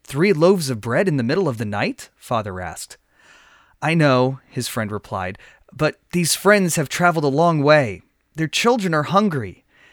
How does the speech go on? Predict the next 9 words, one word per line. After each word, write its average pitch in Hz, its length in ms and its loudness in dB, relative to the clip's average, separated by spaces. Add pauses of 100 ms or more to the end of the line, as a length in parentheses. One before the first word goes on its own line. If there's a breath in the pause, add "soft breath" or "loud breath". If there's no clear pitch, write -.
(260 soft breath)
Please, 143 480 -2 (100)
can't - 340 -2
you 180 60 -4
give 170 180 2
me 156 140 0
three 185 300 -2
loaves 165 340 2
of 131 100 -4
bread?" 156 380 0